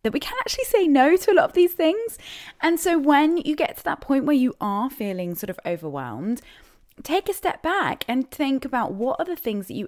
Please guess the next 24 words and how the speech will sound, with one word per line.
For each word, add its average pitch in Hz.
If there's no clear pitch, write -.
actually -
want 170
to -
do? 151
What 196
are -
the 320
things 202
that -
are 170
really 180
going 165
to -
make 160
this 165
Christmas -
fun 160
and 165
joyful 180
for 220
you 185
and 156
your 151
family? 151